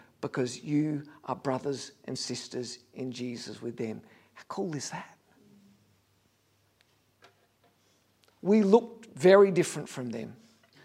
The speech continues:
We speak a different language. Every one of our customs, the food we eat, the way we go to school, the way we work, everything is different between us and our Thai family.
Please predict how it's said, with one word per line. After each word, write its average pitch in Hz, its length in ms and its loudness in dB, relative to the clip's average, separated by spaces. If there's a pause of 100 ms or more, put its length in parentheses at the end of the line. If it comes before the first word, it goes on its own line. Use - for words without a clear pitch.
(340)
We 175 140 2
speak 208 380 4
a 196 60 4
different 175 340 0
language. 170 480 2 (840)
Every 269 380 8
one 240 160 8
of 233 100 8
our 208 140 10
customs, 202 500 0
the 208 140 6
food 269 460 6
we 220 160 4
eat, - 360 -2
the 190 80 8
way 214 280 8
we 214 140 0
go 185 200 8
to 185 100 6
school, 233 520 0
the 202 100 4
way 208 240 6
we 202 160 4
work, 208 240 10 (420)
everything 247 640 6
is 208 180 2
different 156 440 -4 (360)
between 175 380 0
us - 520 0 (260)
and 180 160 2
our 165 120 6
Thai 165 280 0
family. 139 520 -6